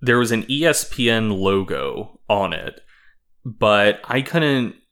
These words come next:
I, I mean, I didn't do a ton of searching,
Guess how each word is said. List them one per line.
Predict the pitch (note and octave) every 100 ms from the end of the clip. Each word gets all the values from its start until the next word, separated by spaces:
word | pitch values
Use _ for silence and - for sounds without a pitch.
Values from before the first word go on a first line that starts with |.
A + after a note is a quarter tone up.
| _ D3
I, | C3+ A#2 B2 A2+
I | B2+
mean, | A#2 G#2+ G2+ G2+
I | A#2
didn't | A#2 A2
do | G2+ G2+ G2+
a | G2+
ton | - A2 G2+
of | F2
searching, | - F2+ E2+ E2 F#2